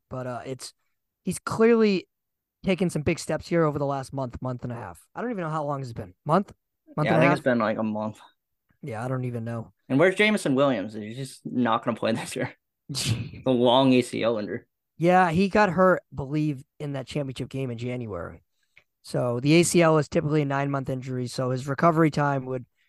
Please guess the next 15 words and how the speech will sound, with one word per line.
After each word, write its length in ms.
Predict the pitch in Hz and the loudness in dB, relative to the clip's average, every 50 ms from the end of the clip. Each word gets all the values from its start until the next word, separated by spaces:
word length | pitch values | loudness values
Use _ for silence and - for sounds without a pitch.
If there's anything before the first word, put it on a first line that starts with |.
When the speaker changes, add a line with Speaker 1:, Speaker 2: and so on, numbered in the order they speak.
| _ _ _ | _ _ _
Speaker 1:
probably 260 | 240 233 214 214 202 | 0 2 4 4 4
be 120 | 196 180 | 4 4
around 480 | 175 165 165 160 160 156 156 151 143 139 - _ _ _ _ _ _ | 4 4 4 2 2 2 2 0 -2 -6 -10 _ _ _ _ _ _
this 220 | 156 170 156 - | -2 -2 -2 0
month 200 | 185 165 160 151 | 2 2 2 2
to 80 | - 151 | 0 -2
next 300 | 139 147 151 151 - - | -2 -2 -2 -4 -6 -8
month. 200 | 135 127 123 - | -8 -8 -8 -8
But 120 | - 127 | -8 -2
Peter, 180 | - 165 160 151 | 0 2 2 2
if 80 | 135 165 | 2 2
you're 80 | 175 | 2
the 80 | 170 180 | 2 2
Detroit 380 | 160 156 147 - 170 156 147 | 0 -2 -2 0 2 2 2
Lions, 480 | 139 143 143 143 135 131 127 123 - - | 2 0 0 -2 -2 -4 -8 -10 -14 -18